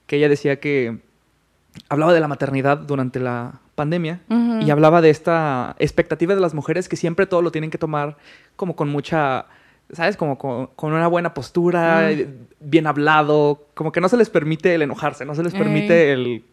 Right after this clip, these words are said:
Speaker 1: el exigir las cosas de, de mal modo, ¿no?
Speaker 2: Claro.
Speaker 1: Y, y,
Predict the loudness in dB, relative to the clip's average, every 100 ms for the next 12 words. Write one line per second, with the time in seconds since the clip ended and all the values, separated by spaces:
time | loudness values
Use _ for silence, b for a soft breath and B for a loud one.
0 | _ _ -6 -4 -2 -2 -2 -4 -4 -6
1 | -2 0 0 -2 -4 -2 -2 -4 -12 b
2 | b b -8 -8 0 2 2 4 6 6
3 | 4 -2 -2 -4 -4 -4 -6 -8 -14 -16
4 | -6 -2 -2 -2